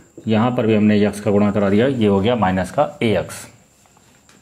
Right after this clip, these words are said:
अभी देख सकते हैं यहाँ से हम ए एक्स की value निकालेंगे समीकरण नंबर एक से,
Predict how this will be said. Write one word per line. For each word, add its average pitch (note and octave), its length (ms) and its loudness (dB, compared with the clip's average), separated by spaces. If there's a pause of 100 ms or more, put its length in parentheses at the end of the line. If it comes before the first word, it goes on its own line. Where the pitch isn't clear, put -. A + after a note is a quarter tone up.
(260)
अभी B2+ 160 2
देख C#3 160 2
सकते B2+ 200 -4
हैं C3+ 100 0
यहाँ A#2 240 2
से A#2 80 -2
हम A#2+ 180 -2
ए A2 120 2
एक्स G#2+ 120 -2
की A2+ 100 -2
value G2+ 200 2
निकालेंगे G#2+ 460 0 (920)
समीकरण A2 320 0
नंबर G#2 240 2
एक G#2 240 -2
से, C#3+ 160 -4